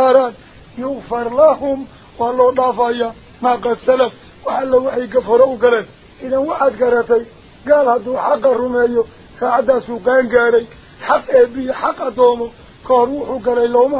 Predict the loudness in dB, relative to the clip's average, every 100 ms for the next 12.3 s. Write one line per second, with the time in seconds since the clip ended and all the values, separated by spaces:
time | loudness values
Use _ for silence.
0 | -4 -6 -8 -10 -12 -20 -16 -8 -2 -2
1 | -2 -4 -6 -2 2 2 2 -2 -8 -20
2 | -10 -6 -4 -4 -2 0 0 0 -2 -2
3 | -18 -18 -10 -6 -2 0 0 -2 0 2
4 | 0 -4 -10 -20 -16 -10 0 2 2 -6
5 | -6 -2 -2 -2 -6 -12 -20 -14 -8 -6
6 | -6 -4 -4 0 -2 -2 -6 -6 -8 -10
7 | -16 -8 0 0 0 0 -2 -2 -12 -20
8 | -20 -10 -2 0 0 -2 -4 -4 -4 -6
9 | -8 -10 -16 -6 0 0 0 -4 -2 -2
10 | -2 -4 -6 -6 0 0 0 -4 -10 -20
11 | -12 -10 -4 -2 0 2 0 -4 -10 -20
12 | -14 -8